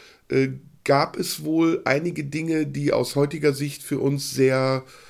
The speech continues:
spannend sind und sehr außergewöhnlich. Nämlich, ähm, äh, Verhältnisse zu anderen Frauen, die mein Vater gehabt hat,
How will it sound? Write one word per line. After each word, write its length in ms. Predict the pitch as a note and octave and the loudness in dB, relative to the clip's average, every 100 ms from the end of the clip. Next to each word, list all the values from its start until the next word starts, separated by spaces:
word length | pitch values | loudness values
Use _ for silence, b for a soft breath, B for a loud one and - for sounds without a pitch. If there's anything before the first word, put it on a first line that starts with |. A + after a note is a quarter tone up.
| B B - | B B -10
spannend 580 | - - C#3 C#3 G2+ | -4 2 4 4 2
sind 460 | - E2+ D#2 D#2 - | -2 -6 -6 -8 -10
und 280 | - A#2+ A#2 | -2 -2 0
sehr 340 | A#2 A#2+ - | 0 0 2
außergewöhnlich. 920 | C3 C3 F#2+ F2+ E2+ D#2+ D#2+ E2+ - - | -2 0 -4 -4 -6 -6 -6 -8 -6 0
Nämlich, 400 | A#2 A#2+ A#2+ - | 0 0 -4 -4
ähm, 340 | A2 A2 G#2+ G#2 B B B B B B - | -2 -2 -6 -10 B B B B B B -4
äh, 280 | G#2+ G#2 G#2 - - - - - - - - | 0 0 -2 -10 -18 -20 -20 -20 -20 -20 -12
Verhältnisse 960 | - B2+ D3 E3 E3 C#3+ D#3 D3 C#3+ C#3+ - - C#3 _ - C3+ C3+ | 0 4 4 4 0 0 0 0 0 -4 -16 -20 -20 _ -14 -14 -8
zu 140 | - | -4
anderen 380 | B2 C3 C3 C3 | 0 2 4 2
Frauen, 540 | C3 D3 D3 D#3 D#3+ D3 | -2 0 2 4 2 0
die 80 | |
mein 180 | C#3+ C3+ | 2 2
Vater 320 | C3+ C#3 C#3+ | 2 0 0
gehabt 400 | C3 B2 B2 - | -2 -4 -6 -6
hat, 280 | B2+ A#2+ - | -4 -4 -6